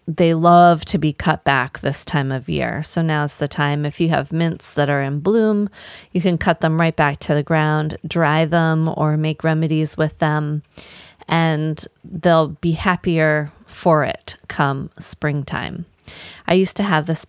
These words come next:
big patch of chocolate mint, which was taking over my garden, and I, and I was ready to just kinda throw my hands up and give the garden to the chocolate mint.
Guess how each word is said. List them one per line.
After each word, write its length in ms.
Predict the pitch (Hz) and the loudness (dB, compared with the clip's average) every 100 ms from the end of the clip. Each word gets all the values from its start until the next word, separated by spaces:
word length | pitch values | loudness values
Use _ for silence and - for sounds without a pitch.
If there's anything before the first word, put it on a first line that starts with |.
| - - _ | -14 -20 _
big 240 | 202 175 | 0 0
patch 580 | - 165 156 - - - - | -2 0 0 -2 -6 -4 -2
of 280 | 147 139 | -2 -2
chocolate 480 | - 156 151 - - | -2 0 0 -4 -4
mint, 420 | 139 135 - - - - - - - | -4 -4 -6 -12 -14 -20 -20 -20 -8
which 240 | - 170 - | -4 -2 -2
was 240 | 165 160 | -2 -2
taking 480 | - 226 226 220 185 | 0 0 2 0 0
over 600 | - 180 165 143 131 71 | 0 0 2 0 0 -4
my 440 | - 151 143 139 - - | -2 0 0 -2 -4 -2
garden, 760 | 147 185 220 139 135 165 165 - | 2 2 2 0 -2 -4 -6 -4
and 560 | 156 160 156 151 156 - - - - - - _ _ _ - | 0 2 0 0 -4 -6 -16 -20 -20 -20 -20 _ _ _ -2
I, 560 | 160 165 165 160 147 - - - _ _ _ _ _ _ _ _ | 2 4 6 4 0 -6 -16 -20 _ _ _ _ _ _ _ _
and 160 | 180 175 | 0 4
I 80 | 170 | 4
was 200 | 170 196 | 4 2
ready 300 | 208 220 208 | 4 4 4
to 120 | 190 | 2
just 200 | 180 - | 0 -2
kinda 220 | 196 165 | 0 0
throw 200 | - 190 | 2 2
my 120 | 170 | 2
hands 280 | 175 175 175 | 2 2 2
up 180 | 165 151 | 0 0
and 120 | 147 | 0
give 160 | 160 156 | 0 0
the 80 | 165 | 2
garden 480 | 156 170 156 147 151 | 2 4 2 -2 0
to 140 | 165 | 0
the 140 | 151 | 0
chocolate 480 | 151 170 151 - - | -2 -2 0 -2 -2
mint. 340 | 165 165 156 | 0 0 -2